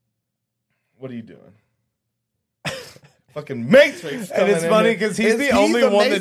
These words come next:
Speaker 1: Matrix?
Speaker 2: giving us money. It's
Speaker 1: Yeah. <laughs>
Speaker 2: hilarious.
Speaker 1: I guess you're, why are you just paying us to beat up on us?
Speaker 2: Dude, he's, not only is he fucking us in the ass, but he's also taking us to dinner.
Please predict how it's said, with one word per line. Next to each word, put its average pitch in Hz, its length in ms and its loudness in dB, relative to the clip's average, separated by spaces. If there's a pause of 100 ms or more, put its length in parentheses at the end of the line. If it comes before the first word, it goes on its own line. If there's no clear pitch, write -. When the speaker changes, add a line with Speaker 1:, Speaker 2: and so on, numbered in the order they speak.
Speaker 1:
Matrix? 160 100 -4
Speaker 2:
giving 185 320 -2
us 160 160 -4
money. 131 440 -6
It's 214 200 -2
Speaker 1:
Yeah. 220 100 0
<laughs> 240 100 2
Speaker 2:
hilarious. 233 680 0
Speaker 1:
I 196 140 -2
guess 247 220 2
you're, 254 280 -8
why 202 160 2
are 269 160 2
you 349 300 -10
just 330 180 -14 (400)
paying 247 260 -2
us - 200 0
to 165 280 -12
beat 233 260 -6
up 202 240 -2
on 202 200 -2 (240)
us? - 80 -18
Speaker 2:
Dude, 170 320 -2
he's, 190 360 -6 (120)
not 190 320 2
only 180 340 -4
is 156 280 -4
he 165 120 -2
fucking 165 380 -4
us 143 100 -12
in 160 80 -6
the 156 160 -2
ass, 190 140 -4
but 143 140 -8
he's 143 180 -2
also 147 260 -2
taking 131 340 -2
us 131 100 -2
to 123 120 -6
dinner. 107 380 -6